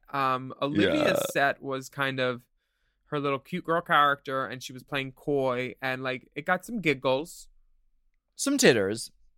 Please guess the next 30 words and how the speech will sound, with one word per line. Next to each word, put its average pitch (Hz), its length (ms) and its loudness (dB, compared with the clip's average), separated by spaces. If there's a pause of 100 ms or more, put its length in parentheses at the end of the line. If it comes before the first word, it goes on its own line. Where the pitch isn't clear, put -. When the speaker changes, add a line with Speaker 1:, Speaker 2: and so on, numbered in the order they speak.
(180)
Speaker 1:
Some - 180 -2
Speaker 2:
I 220 80 10
mean, 240 180 6
Speaker 1:
titters. 131 480 0 (440)
Speaker 2:
it 214 220 2
works 190 1120 4 (120)
if, 139 400 2 (220)
uh, 110 560 6 (600)
if 151 240 4
the, 147 240 4
if 143 200 0
the 143 80 -2
zingers 135 480 4
are 107 120 6
really 98 340 0
funny. 87 320 -6
You 151 220 -2
can 160 280 0
do 151 220 6
that 120 260 6
sort 123 240 2
of 98 100 -4
character, 113 540 2
like, 107 260 0
"Oh, 131 300 -2
I 131 100 -2
don't 127 220 -2
know, 127 280 2
I'm 127 160 0
the, 127 180 -6